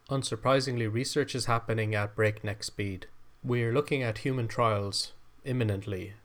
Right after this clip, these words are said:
This is one of the final parts of releasing a medical substance to the public.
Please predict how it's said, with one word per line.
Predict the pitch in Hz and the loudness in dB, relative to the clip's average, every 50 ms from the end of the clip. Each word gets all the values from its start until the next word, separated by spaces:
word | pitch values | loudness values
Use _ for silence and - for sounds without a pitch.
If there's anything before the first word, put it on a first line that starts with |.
| _ - | _ -8
This | - 120 120 - - | -6 -2 -2 -2 -2
is | 131 113 | -2 -2
one | 131 127 127 | -2 -2 -2
of | 127 - | -2 -2
the | - | -6
final | 113 - 131 123 127 120 | -2 0 0 2 2 0
parts | 110 107 - 127 127 117 107 110 - - | -2 -2 0 2 2 2 0 -2 -6 -6
of | 101 104 104 104 104 - | -4 -4 -4 -4 -6 -6
releasing | - 104 104 110 110 - - 107 104 101 | -4 -4 -2 -2 -2 -2 -2 -4 -4 -4
a | 98 98 98 107 - - - - - - - - _ _ _ | -4 -6 -8 -8 -12 -18 -20 -20 -20 -20 -20 -20 _ _ _
medical | - 107 107 110 110 107 - 113 104 101 98 95 | -2 2 2 2 2 2 0 0 0 0 0 -2
substance | - - 113 107 - - - 98 95 - - | 0 0 0 -2 -2 -4 -4 -2 -2 -2 -2
to | - | -2
the | 101 107 | -4 -2
public. | - 113 110 107 98 87 - - - | 0 0 0 0 -2 -4 -6 -10 -16